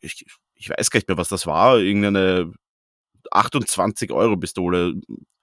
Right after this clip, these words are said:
Im Nachhinein gesehen habe ich relativ gut damit arbeiten können, aber halt nicht lang, das war relativ schnell dann vorbei. Ersatzteile waren so gut wie unmöglich zu bekommen und ich glaube, nach ein paar Monaten war das Ganze vorbei und, und sinnlos. Gut, und dann habe ich das Ganze gemacht und habe dann, ähm, meine Dark Angels bemalt und war super happy und habe dann irgendwie noch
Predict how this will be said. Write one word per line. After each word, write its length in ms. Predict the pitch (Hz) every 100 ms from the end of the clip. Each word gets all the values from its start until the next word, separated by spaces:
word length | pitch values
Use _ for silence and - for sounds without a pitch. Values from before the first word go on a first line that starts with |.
| _ - -
Im 140 | 101 95
Nachhinein 400 | 87 143 131 107
gesehen 380 | - 101 98
habe 120 | 90 92
ich 100 | 92
relativ 300 | 98 127 -
gut 180 | 117 123
damit 120 | 87
arbeiten 400 | 80 127 - 98
können, 280 | 95 98 90
aber 160 | 78
halt 200 | 90 -
nicht 200 | 90 -
lang, 280 | 85 85 101
das 160 | 82 -
war 160 | 82
relativ 280 | 78 82 82
schnell 200 | - 85
dann 120 | 80
vorbei. 360 | 82 82 92 101 - - -
Ersatzteile 640 | 87 80 - - 95 90
waren 120 | 90
so 80 | 82
gut 180 | 101 85
wie 60 |
unmöglich 560 | - 107 107 90 98 92
zu 140 | 87
bekommen 500 | 82 - 95 98 95 - - - -
und 140 | 87
ich 120 | 78
glaube, 240 | - 71 85
nach 120 | 80
ein 80 | 80
paar 160 | 82
Monaten 320 | 87 90 95
war 80 | 85
das 140 | 85 -
Ganze 260 | 78 -
vorbei 420 | - 80 76 90
und, 160 | 90 82
und 180 | 85 80
sinnlos. 440 | - 101 85 62 _ - - - _
Gut, 200 | - 175
und 80 | 120
dann 100 | 147
habe 140 | 180 240
ich 40 |
das 120 | 226
Ganze 260 | 190 190 175
gemacht 380 | 180 196 131 139
und 140 | 135
habe 120 | 147 -
dann, 260 | 170 170
ähm, 360 | 170 170 123 127
meine 200 | 170 165
Dark 200 | 135 135
Angels 320 | 151 277 -
bemalt 400 | 123 113 95 127
und 80 | 127
war 100 | 127
super 320 | - 135 120
happy 340 | 110 185 123 135
und 100 | 110
habe 100 | -
dann 140 | 110
irgendwie 220 | 107 98
noch 120 | 95